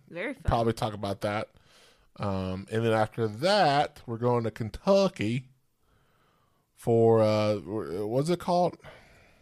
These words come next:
Speaker 2: Is it just called the Ark? It's called the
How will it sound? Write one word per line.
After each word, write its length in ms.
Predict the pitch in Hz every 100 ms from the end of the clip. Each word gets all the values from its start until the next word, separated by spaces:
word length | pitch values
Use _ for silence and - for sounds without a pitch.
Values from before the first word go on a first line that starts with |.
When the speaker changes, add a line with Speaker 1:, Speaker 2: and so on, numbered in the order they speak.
| _ _ - - - - - - - - - _ -
Speaker 2:
Is 140 | - 123
it 60 |
just 200 | 156 175
called 380 | - 127 123 123
the 120 | 117 -
Ark? 440 | 95 104 131 - - - - - - - - - - _ - -
It's 160 | 139 135
called 320 | - 160 160
the 100 | -